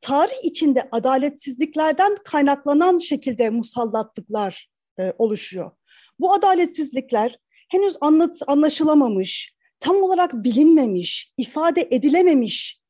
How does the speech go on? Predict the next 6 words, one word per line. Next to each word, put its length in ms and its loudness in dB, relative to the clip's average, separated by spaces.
bir 120 2
halde 600 -2
hayaletimsi, 1160 2
spektral 880 -2
bir 180 -4
biçimde 680 -4